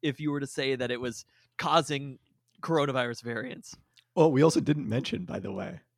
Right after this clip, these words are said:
Speaker 2: you, you, you suggested this Peltoncast tweet that Coldplay has announced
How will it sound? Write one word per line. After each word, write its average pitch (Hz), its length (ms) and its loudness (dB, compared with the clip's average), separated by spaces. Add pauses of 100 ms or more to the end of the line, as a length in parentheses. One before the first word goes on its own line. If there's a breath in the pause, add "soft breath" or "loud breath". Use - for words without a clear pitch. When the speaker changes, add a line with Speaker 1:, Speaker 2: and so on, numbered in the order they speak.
(180)
Speaker 2:
you, 104 260 -8
you, 123 400 -2
you 147 180 4
suggested 156 500 0
this 127 140 -4
Peltoncast 120 680 -8
tweet 131 300 -6 (360 loud breath)
that 120 200 -2
Coldplay 156 600 2
has 127 160 -2
announced 123 680 -4